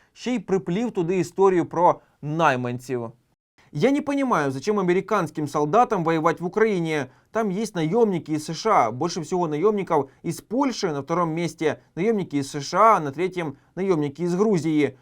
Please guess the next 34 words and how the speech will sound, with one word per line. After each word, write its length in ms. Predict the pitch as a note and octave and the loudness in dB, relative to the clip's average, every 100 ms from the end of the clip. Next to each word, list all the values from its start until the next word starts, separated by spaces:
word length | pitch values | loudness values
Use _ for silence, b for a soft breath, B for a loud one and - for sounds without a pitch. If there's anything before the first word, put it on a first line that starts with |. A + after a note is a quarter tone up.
| b | b
Что 320 | - - A#3+ D#3 | -18 -2 2 2
ж, 80 | |
если 340 | B2 F#3 G3 G3 | 0 -4 -4 -6
кто 240 | - G3+ | 0 0
хочет 480 | F#3 G#3+ G#3+ F#3 E3+ | 0 -2 -2 -2 -8
отправить 540 | F3+ - G3+ F#3 E3 | -12 -2 0 0 0
регулярные 580 | E3 D#3+ G3+ F3 D3 C#3+ | -4 -2 2 2 0 -2
войска, 540 | C#3 D3 - B3 F#3 B B | 0 0 2 4 4 B B
это 220 | - G#3 G#3 | -6 -2 -2
точно 360 | B3+ - G#3 | -2 -4 -6
поставило 580 | E3+ D3+ - G3 F#3+ F3 | -4 -6 -4 -2 0 -2
бы 260 | E3 D#3 - b | 0 -2 -4 b
человечество 640 | - F#3 F3 G#3+ - D#3+ D#3 | -4 0 0 -2 -8 -6 -4
на 120 | D#3 | -2
грань 300 | D3+ F#3+ F3+ | 0 0 -2
очень 320 | G3 F#3+ F3+ F3 | -2 -4 -4 -8
серьёзного 640 | A3 A3 A3+ D#3+ C3+ C3 | -6 -2 2 2 2 -4
глобального 640 | B2+ D3+ D3+ C3 C3 C3+ | 0 0 2 2 0 -4
конфликта. 680 | C#3 F3 F3 D3 C#3 B2+ B2+ b b | -6 -6 -4 -4 0 0 0 b b
Это 180 | - G3+ | -6 -4
очевидно. 680 | G3+ A3+ G3+ D3 C#3 B2 G#2+ b b b b | -4 -2 -2 0 -2 -4 -6 b b b b
Нужно 260 | F#3+ C#4+ B3 | -2 0 0
ли 140 | G3+ | 2
это 140 | G3 F#3+ | 0 0
Соединённым 480 | F#3 F3+ G3 F#3+ F3 | -8 -4 -4 -4 -4
Штатам? 540 | - D3+ B2+ B2 A#2 _ C#3 | 2 2 2 -6 -8 _ -4
Зачем? 640 | F3 G#3 A#3+ F3+ A#2+ - _ | -2 0 0 -2 -2 -10 _
За 200 | C3+ F3 | -6 -4
тысячи 360 | F3+ B3 A#3 A#3 | -2 -4 -4 -4
миль 300 | F3+ G#3 G3 | -2 2 0
от 120 | - | 0
вашей 320 | D3+ F#3+ A#3+ | 0 0 0
национальной 500 | E3 D3+ D3+ D#3+ D#3 | -8 -6 -6 -4 -4
территории. 720 | D3 E3+ F#3 F3+ C#3+ C3+ B2 | -2 -2 0 0 2 0 -2